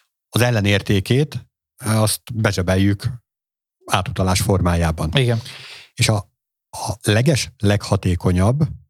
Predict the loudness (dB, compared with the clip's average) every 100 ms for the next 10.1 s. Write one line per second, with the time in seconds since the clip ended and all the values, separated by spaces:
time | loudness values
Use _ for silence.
0 | _ -2 0 0 0 0 0 -2 0 2
1 | 4 2 0 0 0 0 -2 -16 _ _
2 | _ _ _ _ _ _ _ -4 -2 -2
3 | 0 0 0 0 -2 -2 0 0 2 2
4 | 2 2 2 2 2 -2 -2 -20 -20 _
5 | -2 0 2 2 2 0 -4 -16 _ -4
6 | 0 2 0 -2 -8 _ _ _ _ _
7 | _ -6 -2 0 0 -2 -8 -2 0 2
8 | 2 0 -2 -8 _ -6 -2 2 2 2
9 | 2 2 2 0 -2 -2 -2 -2 0 2